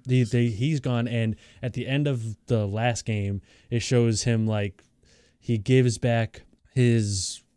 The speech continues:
whatever power he took from Zeus or whoever out of Pandora's box or something. Uh, he gives it back to the people so they can,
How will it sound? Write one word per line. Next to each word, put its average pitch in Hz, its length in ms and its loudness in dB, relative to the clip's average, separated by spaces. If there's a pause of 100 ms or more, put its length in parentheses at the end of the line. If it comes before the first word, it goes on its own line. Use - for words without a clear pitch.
(180)
whatever 113 460 0
power 110 400 -4
he 104 60 -2
took 107 240 -6
from 104 280 -4
Zeus 107 680 -4
or 101 540 -6
whoever 110 320 0
out 104 120 -2
of 104 80 -6
Pandora's 104 500 -2
box 98 360 -8
or - 20 -18
something. 104 400 -6 (480)
Uh, 110 200 -2
he 117 100 4
gives 131 240 2
it 107 100 -4
back 127 220 -2
to 131 100 -2
the 107 100 -2
people 117 400 0
so 110 160 -2
they 104 220 0
can, 101 420 -2